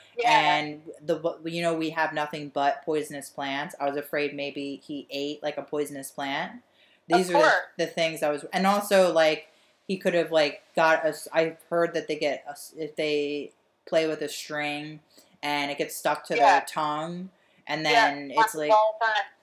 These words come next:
Speaker 2: yeah, so I was paranoid about all that stuff, but they kinda, like, rest me assured. But really funny, uh, the vet came in, and she was like, immediately went,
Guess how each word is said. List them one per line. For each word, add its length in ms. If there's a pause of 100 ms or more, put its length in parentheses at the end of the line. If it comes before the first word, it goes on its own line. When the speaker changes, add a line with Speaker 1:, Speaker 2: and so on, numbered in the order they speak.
(380)
Speaker 2:
yeah, 260
so 260
I 220
was 100
paranoid 400
about 220
all 140
that 180
stuff, 320
but 140
they 140
kinda, 280
like, 240
rest 240
me 100
assured. 480
But 320 (140)
really 460
funny, 680 (480)
uh, 460
the 440
vet 400
came 280
in, 480 (1040)
and 180
she 200
was 180
like, 160
immediately 460
went, 240